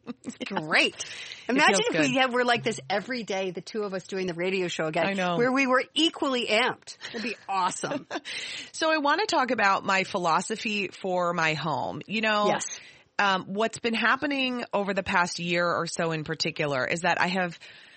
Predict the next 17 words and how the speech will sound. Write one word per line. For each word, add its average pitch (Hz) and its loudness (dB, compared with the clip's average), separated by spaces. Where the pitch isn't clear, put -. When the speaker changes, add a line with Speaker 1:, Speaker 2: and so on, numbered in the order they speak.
Speaker 2:
I 202 2
have 214 -2
become 262 -2
sort 262 -2
of 214 0
on 196 2
this 175 -4
quest - -2
to - -6
turn 233 -2
my 208 2
home 175 0
into 170 -4
a 147 0
wellness 147 0
center. - -6
<laughs> - -8